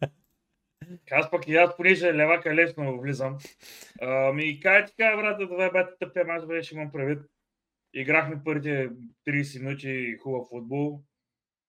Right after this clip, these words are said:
Разбрах, че имам проблеми с оператора, защото само публиката чувах, не чувах коментатор.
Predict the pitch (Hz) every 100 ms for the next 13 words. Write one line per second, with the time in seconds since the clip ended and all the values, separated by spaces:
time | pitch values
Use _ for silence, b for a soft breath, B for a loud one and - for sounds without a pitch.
0 | _ - 135 131 139 160 151 156 143 139
1 | 143 147 139 135 123 135 135 135 113 -
2 | 127 131 135 127 123 113 - 131 131 123
3 | 117 113 110 - 139 135 135 131 131 127
4 | 143 120 139 135 - 117 135 127 135 120
5 | 117 123 123 131